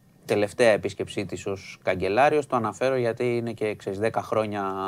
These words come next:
από τα μνημόνια και μετά είχαμε, ήταν μια σχέση <laughs> πολύ περίεργη της Μέρκελ με την Ελλάδα.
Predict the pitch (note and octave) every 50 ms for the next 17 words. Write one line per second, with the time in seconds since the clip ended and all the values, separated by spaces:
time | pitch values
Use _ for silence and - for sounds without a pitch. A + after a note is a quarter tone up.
0 | F#2+ F#2 - - - - - - - - - - - G2 - G#2 G2+ G#2 G2+ G#2
1 | A#2 A#2+ A#2+ A2+ G#2+ G2 - G2+ G2 G2+ - - C#3 C#3 C3 B2 - B2 A#2 A#2
2 | A#2 A2 A2+ A2 A2+ A2 G#2+ G#2 G#2 G#2 G#2 G#2 G2+ G2+ G2+ G2 G2 F#2+ G2+ G#2
3 | - - - - - - - - - - B2 A#2 A2 - B2 B2 A#2 G2+ F#2 -
4 | - A#2+ A#2 A2+ G#2+ G2 G#2 F#2+ F#2+ F#2+ F#2+ F#2+ G2 F#2 - F#2+ G2+ G2+ G2 F2
5 | F#2+ G2 G2 F#2+ F#2 G2+ G2 G#2 A2+ C3 D3 D3 D#3+ E3+ F3